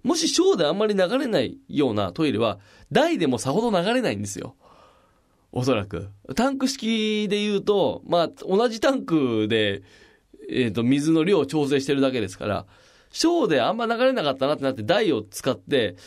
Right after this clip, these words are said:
大でいきなりドワーって流れるっていうことはあんま考えにくい。なので、いきなり大で行くよりは、小でチャレンジはしてほしいなっていうふうに思いますね。で、まあ、タンクレス式のトイレだったりすると、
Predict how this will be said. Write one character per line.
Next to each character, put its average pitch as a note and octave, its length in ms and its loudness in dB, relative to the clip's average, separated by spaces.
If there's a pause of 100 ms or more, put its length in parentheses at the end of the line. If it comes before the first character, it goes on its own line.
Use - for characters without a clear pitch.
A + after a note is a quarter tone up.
(160)
大 G#3+ 240 2
で C#3 100 2
い A#2+ 100 -4
き F#3+ 100 -2
な G#3+ 80 4
り G3 100 -2
ド E3+ 140 -4
ワ F#3+ 240 2
ー - 40 2
っ - 20 -10
て D#3+ 80 -4
流 D3+ 60 0 (220)
れ C3+ 80 0
る B2+ 40 -4
っ B2 40 -6
て D4+ 140 0
い - 20 4
う E4 40 0
こ F4+ 80 -2
と - 60 2
は D#3 80 0
あ - 20 0
ん A#3 80 -2
ま G#3 60 -2
考 G#3+ 280 -2
え G#3 80 0
に G3 120 -4
く C4 120 0
い。 C4+ 80 -6 (640)
な G3+ 140 0
の F3 120 0
で、 A#2+ 300 0 (480)
い E3 120 -6
き F#3+ 80 -2
な C4+ 100 2
り C4+ 100 2
大 C#4 200 2
で D3 300 0 (220)
行 D#3 120 -4
く E3+ 60 -2
よ A3 140 2
り F3+ 100 -2
は、 E3+ 240 0
小 C4+ 260 0
で D#3 80 0
チ D#3 120 -2
ャ G3+ 40 2
レ E4 120 2
ン D4+ 80 0
ジ G3+ 60 0
は C#3+ 60 0
し C3+ 60 -8
て - 80 -4
ほ C3+ 140 4
し B2+ 100 -4
い B2+ 60 0
な G#2+ 140 0
っ - 20 -18
て A2 160 -6
い A2 60 0
う - 20 -2
ふ A2 80 -2
う G#2+ 80 0
に G2 100 -4
思 G2 180 -2
い F#2 40 -6
ま F#2 100 -6
す F2+ 100 -8
ね。 D3+ 140 0 (640)
で、 G#3+ 200 0
ま G#3+ 200 0
あ、 - 40 -8
タ D#4+ 200 -2
ン E4+ 100 -6
ク F4 80 0
レ F4+ 120 0
ス E4+ 340 -2
式 E4 200 -2
の D4 140 0
ト E4+ 140 -2
イ - 20 0
レ G3+ 80 0
だ E3 60 2
っ D#3 60 -2
た C#3 120 -2
り A2+ 80 -2
す D3 160 -4
る G3 120 -4
と、 A3 340 0